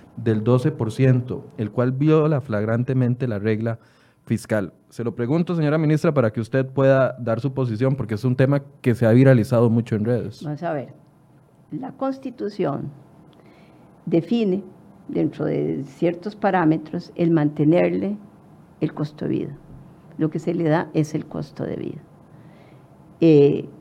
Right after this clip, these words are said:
Speaker 2: el día que esto se modifique, gustosamente cambiamos las, la, los montos. Por eso le digo, lo que, lo que logramos hacer,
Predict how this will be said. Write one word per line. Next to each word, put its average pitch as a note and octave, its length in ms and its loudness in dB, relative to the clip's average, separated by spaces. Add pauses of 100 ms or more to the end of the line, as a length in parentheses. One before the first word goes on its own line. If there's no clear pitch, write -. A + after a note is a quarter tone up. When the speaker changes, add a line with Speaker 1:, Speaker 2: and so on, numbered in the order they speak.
Speaker 2:
el D3+ 180 0
día F3+ 440 2
que D3+ 160 0
esto C3 240 -4
se F3 140 -4
modifique, F3+ 760 -2
gustosamente D#3 840 0
cambiamos D3 560 0
las, C#3+ 460 -2 (180)
la, D3+ 120 -8
los C3 220 -2
montos. C#3 500 -2 (420)
Por D#3+ 140 4
eso G3+ 180 2
le G3 140 2
digo, F#3+ 300 0
lo F3 280 6
que, E3 140 -2 (140)
lo F3 240 0
que F3 100 -2
logramos F#3 640 -2
hacer, - 480 -2